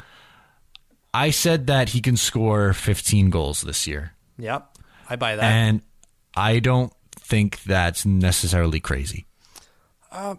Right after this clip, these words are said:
Speaker 2: no, I don't, I don't think so. Like, how many defensemen scored fifteen goals last year?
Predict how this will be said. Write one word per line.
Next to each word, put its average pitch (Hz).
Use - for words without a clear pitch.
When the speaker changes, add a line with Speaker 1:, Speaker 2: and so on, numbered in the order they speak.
Speaker 2:
no, 208
I 156
don't, 190
I 147
don't 165
think 190
so. -
Like, 131
how 170
many 170
defensemen 147
scored 135
fifteen 151
goals 143
last 101
year? 98